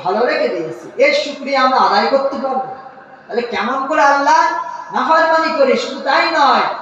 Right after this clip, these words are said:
আবার আল্লাহ মেরে দেবে, আবার আল্লাহ মেরে দেবে, কবরে যাব, আবার আল্লাহ হাজির করবে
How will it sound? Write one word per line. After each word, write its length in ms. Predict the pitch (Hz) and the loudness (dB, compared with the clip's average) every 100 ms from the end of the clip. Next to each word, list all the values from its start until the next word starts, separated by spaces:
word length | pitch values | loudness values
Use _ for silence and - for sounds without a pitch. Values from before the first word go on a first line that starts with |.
| - - | -10 -2
আবার 240 | 156 185 | 2 4
আল্লাহ 340 | 185 - 285 233 | 2 0 0 0
মেরে 180 | 208 | 0
দেবে, 540 | 214 247 175 - - - - - - 1077 - - - - - | 2 2 2 -2 -8 -12 -14 -18 -18 -20 -20 -20 -20 -20 -14
আবার 600 | - 185 214 269 - - - - - - - | -2 2 4 4 4 2 -4 -10 -12 -12 -2
আল্লাহ 400 | 254 311 339 339 | 0 2 2 2
মেরে 220 | 294 285 | 4 4
দেবে, 600 | 339 339 302 247 185 - - 240 | 4 4 4 4 4 0 -6 -4
কবরে 340 | 254 269 262 | 2 4 4
যাব, 220 | 254 269 320 | 4 4 4
আবার 440 | 330 320 - 226 | 2 0 0 0
আল্লাহ 340 | 220 220 214 - | 0 0 -2 -2
হাজির 340 | - 240 285 - | -4 -6 -8 -10
করবে 340 | 165 - - | -10 -12 -16